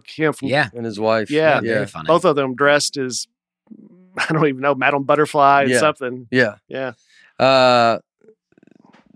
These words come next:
Speaker 3: uh, Mike Johnson, "I'm curious to know, who is your favorite cast member of all time? What is your favorite bit slash character of all time?"
Speaker 2: Is this the new Speaker of the House, Mike
Speaker 1: <laughs> Yeah, I think it
Speaker 3: Uh,
Speaker 1: is. He was in the Gold Open.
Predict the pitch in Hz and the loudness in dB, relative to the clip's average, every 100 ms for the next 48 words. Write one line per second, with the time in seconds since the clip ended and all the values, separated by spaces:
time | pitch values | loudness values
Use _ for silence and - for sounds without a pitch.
0 | - 120 120 117 127 160 151 147 143 - | -14 -4 -2 0 0 0 0 0 0 -2
1 | 113 113 185 175 156 156 143 151 185 151 | -6 -2 0 2 2 4 4 2 -2 -2
2 | 139 160 131 - 143 147 147 139 131 117 | 0 0 -2 -2 -2 -2 -4 -2 -2 0
3 | 123 123 - 117 113 110 _ - _ _ | 0 0 -2 -2 -2 -4 _ -20 _ _
4 | _ 120 143 131 123 - 135 135 120 120 | _ 0 2 2 -2 -2 0 0 0 -2
5 | _ _ _ _ - 110 123 123 - - | _ _ _ _ -18 -4 2 2 0 -6
6 | 117 110 - - 120 117 - 120 80 117 | -6 -6 -8 -2 -2 -2 -4 -6 -6 -8
7 | 107 - 117 110 107 107 110 - 110 104 | -10 -10 -6 -6 -6 -10 -16 -12 -6 -4
8 | 104 113 _ _ _ - - 123 160 - | -6 -10 _ _ _ -20 -16 -10 -8 -6
9 | 139 131 - 123 120 101 92 113 131 170 | -6 -6 -4 -6 -6 -8 -8 -8 -8 -6
10 | 127 - 131 131 123 120 113 175 147 123 | -4 2 4 4 4 4 2 0 0 -2
11 | 147 151 151 156 151 - 160 180 196 - | -4 -2 0 0 -2 -2 -2 0 -2 -6